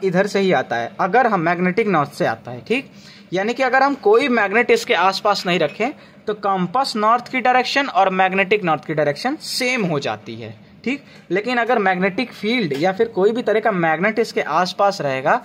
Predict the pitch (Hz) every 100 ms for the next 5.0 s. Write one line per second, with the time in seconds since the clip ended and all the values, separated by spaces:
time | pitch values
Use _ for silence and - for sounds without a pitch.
0 | - - - 175 196 180 220 202 175 175
1 | 175 156 160 165 147 147 143 180 240 -
2 | - 247 233 190 160 120 117 113 113 196
3 | 185 185 214 185 160 156 214 - 269 -
4 | - - 185 180 247 - 180 202 196 196